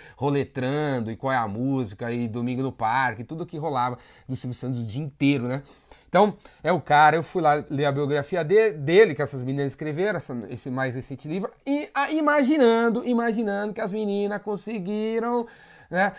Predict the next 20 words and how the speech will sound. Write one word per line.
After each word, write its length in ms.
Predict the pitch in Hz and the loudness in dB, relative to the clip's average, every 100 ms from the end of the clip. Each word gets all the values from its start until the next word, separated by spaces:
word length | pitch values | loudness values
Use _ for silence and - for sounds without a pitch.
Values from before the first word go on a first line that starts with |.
| - | -12
conversar 680 | - 226 233 220 220 220 202 | 8 10 12 8 6 6 2
com 160 | 240 196 | 4 2
ele. 400 | 175 170 131 127 | 2 2 2 -2
Infelizmente, 920 | 214 233 - 220 214 170 175 202 226 | 0 0 4 2 4 0 0 -2 -4
pelo 300 | - 196 208 | -2 0 0
jeito, 380 | 175 185 175 226 | 2 0 0 -2
não 240 | 190 180 | 0 0
conseguiram, 640 | 180 208 196 233 170 180 139 | 0 -6 -4 -4 -2 0 -2
porque 320 | 143 143 170 | -4 -4 -4
não 140 | 185 190 | -6 -4
tem 200 | 147 135 | -4 -2
no 140 | 170 | -2
livro, 340 | 165 185 190 214 | -2 -2 -4 -6
eu 120 | 185 | -6
não 120 | 196 | -4
vi 180 | 160 180 | -4 -2
uma 240 | 214 247 | 0 0
frase 560 | 233 - 170 156 180 190 | -2 0 2 2 0 0
no 160 | 196 180 | 0 2
livro 480 | 170 180 202 226 | 2 0 0 -2